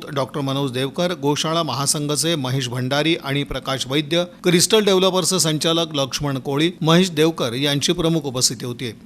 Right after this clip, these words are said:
संचालक अमोल उंबरजे म्हणाले की महा एनजीओ फेडरेशन आयोजित आणि संस्थापक शेखर मुंदळा यांच्या संकल्पनेतून महाराष्ट्रातील पंचावन्न सामाजिक संस्थांच्या माध्यमातून संपूर्ण महाराष्ट्रात आपण जवळपास तीनशेहून अधिक गोशाळेत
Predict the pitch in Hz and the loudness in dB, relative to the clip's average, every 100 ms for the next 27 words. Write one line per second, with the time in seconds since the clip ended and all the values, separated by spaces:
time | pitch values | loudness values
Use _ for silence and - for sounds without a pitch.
0 | - - 208 208 240 208 202 214 190 202 | -2 4 4 4 4 2 4 4 4 4
1 | 202 185 180 185 180 214 208 143 139 170 | 4 2 4 2 2 0 0 0 2 2
2 | 165 156 175 151 135 147 170 165 131 147 | 2 2 0 0 -2 -2 0 0 0 0
3 | 151 165 185 139 147 139 131 160 143 180 | 0 0 -2 -2 -2 -2 -4 -4 -2 -2
4 | - 135 131 143 135 135 156 170 131 127 | -2 -4 -4 -4 -2 0 0 0 0 -2
5 | 139 135 123 135 139 160 170 120 113 - | -2 -2 -2 -4 -2 -4 -4 -6 -6 -8
6 | - 170 214 214 220 180 196 220 151 143 | 2 6 8 6 2 0 2 0 0 0
7 | 165 160 160 185 156 127 143 175 - 139 | 0 0 2 2 0 0 -2 0 -2 -2
8 | 123 147 135 139 123 131 147 147 196 190 | -4 -4 -2 -4 -4 -4 -4 -4 -2 -2
9 | 131 117 139 131 120 156 147 147 117 - | -4 -4 -6 -4 -4 -2 -4 -4 -6 -8
10 | - - - - 196 175 220 190 214 226 | -20 -20 -20 0 4 6 6 6 6 6
11 | 156 175 - 151 143 175 185 208 139 139 | 2 0 0 -2 2 2 2 0 -2 0
12 | 196 147 156 156 156 147 | -2 0 0 0 0 -2